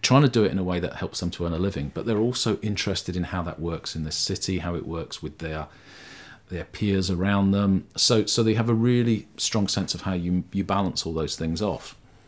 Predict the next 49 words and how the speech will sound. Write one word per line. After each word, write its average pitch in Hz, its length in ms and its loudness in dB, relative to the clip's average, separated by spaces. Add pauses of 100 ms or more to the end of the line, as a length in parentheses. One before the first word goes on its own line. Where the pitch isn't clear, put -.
(400)
Now, 113 400 2 (800)
if - 120 0
we 170 60 4
get 151 100 4
that 123 180 2
right, 120 400 0 (280)
that's 117 200 -4
a 120 40 4
really 104 280 -2
good 107 160 -2
way 87 200 -4
to - 120 -8
run 80 180 -4
an 80 100 -2
economy. 85 580 -6 (540)
And 98 500 2 (960)
my 107 300 6
little 107 320 0
bit 123 240 4
of 95 120 0
it, 73 160 -4
I - 80 -8
suppose, 78 460 -4
is 82 100 -4
trying 101 360 -2
to - 120 -10
understand 87 840 -4 (260)
how 95 180 -2
that 87 180 -2
works 87 480 -2
for - 180 -6
the 78 120 -6
very 87 240 -4
specific - 640 -2
set - 340 0
of 87 140 -8
businesses 85 500 -4
that 73 100 -10
we 82 120 -6
call 82 200 -12
the 78 60 -6
creative 80 360 -8
industries. - 540 -4
How, 98 140 -2
how 98 140 -4
do, 98 80 0
how - 140 -4
do 95 80 -4
we 87 180 -4